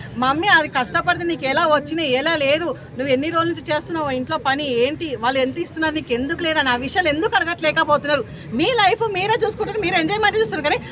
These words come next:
మమ్మీ డాడీ లైఫ్ ఎప్పుడు చూస్తారు మీరు? వాళ్ళని ఎందుకు అడగట్లేదు మళ్ళీ? "మమ్మీ మీరు తింటున్నారా, చేస్తున్నారా, మీరు ఎలా ఉంటున్నారు, ఎలా లేదు, మీకు ఏం ఒంట్లో బాగాలేకపోతే అడుగుతున్నారా, చేస్తున్నారా?" "మా ఫ్రెండ్ పిలిచింది, నేను ఫోన్కి చేశాను, నేను బయటికి వెళ్తున్నాను మమ్మీ,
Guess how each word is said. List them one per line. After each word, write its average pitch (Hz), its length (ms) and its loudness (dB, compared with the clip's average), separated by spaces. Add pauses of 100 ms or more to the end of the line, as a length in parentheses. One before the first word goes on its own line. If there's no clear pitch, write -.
(100)
మమ్మీ 381 240 6
డాడీ 415 300 2
లైఫ్ 415 260 0
ఎప్పుడు 381 320 -8
చూస్తారు 381 300 2
మీరు? 370 320 0 (340)
వాళ్ళని 320 280 2
ఎందుకు 381 220 0
అడగట్లేదు 370 420 0
మళ్ళీ? 359 200 -4 (500)
"మమ్మీ 311 280 0
మీరు 320 140 -2
తింటున్నారా, 311 600 0 (100)
చేస్తున్నారా, 294 540 0
మీరు 269 200 -4
ఎలా 262 220 4
ఉంటున్నారు, 294 420 -2
ఎలా 254 220 4
లేదు, 277 340 2 (260)
మీకు 269 200 -2
ఏం 262 200 0
ఒంట్లో 247 280 0
బాగాలేకపోతే 277 540 2
అడుగుతున్నారా, 277 480 0
చేస్తున్నారా?" 311 540 0 (280)
"మా 254 120 2
ఫ్రెండ్ 277 360 -2
పిలిచింది, 277 280 -6
నేను 285 180 -6
ఫోన్కి 269 340 -4
చేశాను, 262 520 -2
నేను 277 200 -6
బయటికి 247 320 0
వెళ్తున్నాను 247 380 0
మమ్మీ, 254 260 -2